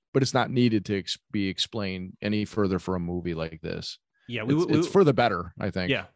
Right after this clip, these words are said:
Speaker 2: Oh, yeah, yeah. Otherwise, we would have had an entire episode that was a flashback of the dog. So,
Speaker 1: <laughs>
Speaker 2: yeah, and I, I agree. Wow.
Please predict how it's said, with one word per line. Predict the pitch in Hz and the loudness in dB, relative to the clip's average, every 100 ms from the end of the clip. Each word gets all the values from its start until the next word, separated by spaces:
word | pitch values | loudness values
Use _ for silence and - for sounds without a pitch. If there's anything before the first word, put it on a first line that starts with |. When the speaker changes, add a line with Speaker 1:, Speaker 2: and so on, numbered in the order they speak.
| 175 | 4
Speaker 2:
Oh, | 185 | 4
yeah, | 156 139 | 6 2
yeah. | 143 143 | 2 2
Otherwise, | 151 160 143 | 2 2 0
we | 135 | 0
would | 131 | -2
have | 131 | 0
had | 123 123 | 0 0
an | 120 | -4
entire | 113 123 127 127 | -2 0 0 0
episode | 131 135 127 113 | -4 -6 -6 -6
that | 123 | -6
was | 110 | -8
a | |
flashback | - 127 120 - 113 110 | -8 -6 -6 -4 -6 -4
of | 107 | -6
the | 104 | -6
dog. | 110 110 110 107 _ _ _ _ - - - - | -6 -4 -4 -8 _ _ _ _ -20 -20 -20 -20
So, | - 127 117 120 - - | -4 -2 0 -2 -8 -12
Speaker 1:
<laughs> | |
Speaker 2:
yeah, | 147 131 104 - | -4 -2 -2 -6
and | 131 127 | -4 -4
I, | 123 | -4
I | 123 120 | -6 -6
agree. | 120 107 117 113 - _ | -8 -8 -10 -12 -14 _
Wow. | 131 123 110 | -12 -10 -10